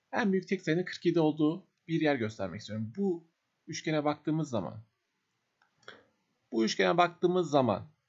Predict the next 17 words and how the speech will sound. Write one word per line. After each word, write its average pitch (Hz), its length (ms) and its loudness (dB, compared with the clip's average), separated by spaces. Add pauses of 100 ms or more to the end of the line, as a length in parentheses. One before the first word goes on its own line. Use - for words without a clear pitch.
(420)
buradaki 175 360 0
en 185 200 2
büyük 139 160 -2
tek 185 140 -4
sayının 160 380 -4
kaç 196 220 0
olduğunu 107 360 0
görüyoruz? 107 480 -6
On 139 160 0
üç. - 320 -14 (1120)
Dikkat 170 260 -4
ederseniz 113 460 0
yirmi, 104 340 0
yirmi 107 380 -2
dört, 82 220 -8
kırk 127 280 -10
dört 165 200 -4